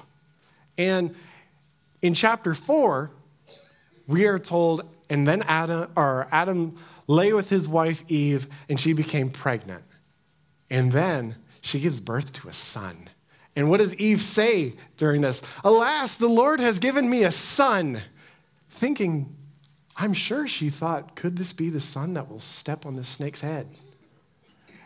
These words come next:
And a little bit later, she has another son. And this son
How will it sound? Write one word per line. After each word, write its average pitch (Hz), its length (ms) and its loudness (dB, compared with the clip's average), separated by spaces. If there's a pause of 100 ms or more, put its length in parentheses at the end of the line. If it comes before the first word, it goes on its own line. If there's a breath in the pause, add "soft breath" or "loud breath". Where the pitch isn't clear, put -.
(140 soft breath)
And 190 320 0 (880 soft breath)
a 175 80 4
little 214 200 4
bit 202 140 4
later, 196 340 2
she 202 180 0
has 180 160 2
another 185 320 2
son. 113 480 -4
And 170 160 4
this 254 160 0
son 180 420 0